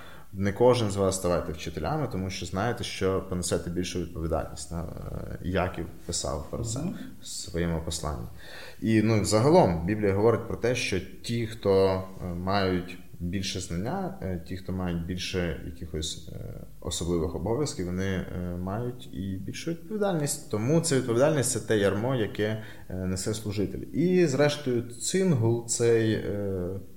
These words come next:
Speaker 1: пояс, яким ми обв'язуємось, е, це символ того, що ти підперезаний, тобто готовий виконувати свої обов'язки.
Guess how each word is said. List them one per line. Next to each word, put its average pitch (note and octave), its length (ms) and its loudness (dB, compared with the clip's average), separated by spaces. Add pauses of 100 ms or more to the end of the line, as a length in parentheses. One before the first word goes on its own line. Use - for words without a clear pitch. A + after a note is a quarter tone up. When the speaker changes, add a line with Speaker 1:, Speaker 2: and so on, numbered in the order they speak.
Speaker 1:
пояс, A2 600 4
яким G2 300 -6
ми F2+ 200 -6
обв'язуємось, G#2+ 1000 0 (840)
е, E2 300 -2 (100)
це C3 580 4
символ G2 640 2
того, D3 280 2
що - 340 -4
ти A2 100 2
підперезаний, A#2+ 1120 2 (120)
тобто F#2+ 280 -2
готовий B2+ 520 6
виконувати G#2 680 0
свої F#2 340 0
обов'язки. D2 580 -2